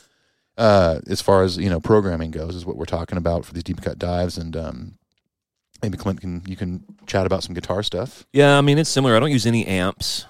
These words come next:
Speaker 2: so I think people would be surprised to hear that. The technology for amp simulators and cabinet simulators are just so good. I mean,
Speaker 1: Mm-hmm.
Speaker 2: I challenge anyone to do a shootout of it.
Speaker 1: Oh, the Pepsi Challenge, yeah,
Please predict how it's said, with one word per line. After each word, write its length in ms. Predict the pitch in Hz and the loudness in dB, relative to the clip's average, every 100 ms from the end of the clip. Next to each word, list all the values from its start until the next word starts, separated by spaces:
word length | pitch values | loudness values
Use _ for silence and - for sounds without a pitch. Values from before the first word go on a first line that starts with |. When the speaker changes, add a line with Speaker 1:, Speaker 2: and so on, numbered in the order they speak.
| - - | -20 -14
Speaker 2:
so 80 | 80 | -10
I 40 | |
think 140 | 104 | -8
people 180 | 87 98 | -8 -6
would 80 | 90 | -4
be 80 | 87 | -4
surprised 600 | - - 87 80 76 - | -6 -2 0 2 0 -6
to 60 | |
hear 180 | 76 80 | -8 -4
that. 280 | 73 71 67 | -2 -2 -2
The 100 | 78 | -6
technology 840 | 87 127 101 98 110 104 95 85 80 | -4 -4 0 2 2 0 -2 -4 -4
for 500 | - 82 78 76 73 _ _ | -4 0 0 0 -4 _ _
amp 160 | 104 101 | -8 -6
simulators 580 | - 95 90 87 85 80 | -8 -6 -4 -4 -2 -4
and 80 | 78 | -6
cabinet 300 | 82 80 - | -4 -4 -6
simulators 500 | 78 73 71 69 71 | -8 -4 -4 -4 -8
are 40 | |
just 160 | 76 - | -6 -2
so 200 | 82 71 | -2 0
good. 340 | 73 65 64 _ - | 0 -2 -4 _ -6
I 40 | |
mean, 140 | 95 80 | -2 0
Speaker 1:
Mm-hmm. 40 | 85 | -2
Speaker 2:
I 40 | 78 | -4
challenge 380 | - 95 82 80 | -6 -4 -4 -6
anyone 400 | 92 85 78 73 73 | -6 -6 -4 -6 -6
to 260 | 76 67 - _ _ _ _ _ | -8 -8 -12 _ _ _ _ _
do 140 | - 85 | 0 2
a 40 | |
shootout 440 | 73 - 80 64 | 2 0 -2 -2
of 120 | 60 57 | -6 -6
it. 120 | 50 - | -8 -2
Speaker 1:
Oh, 120 | 117 | 0
the 80 | - | 2
Pepsi 280 | 131 - | 2 0
Challenge, 500 | 92 101 92 82 78 | 0 0 0 -2 -6
yeah, 200 | - 82 | -6 -6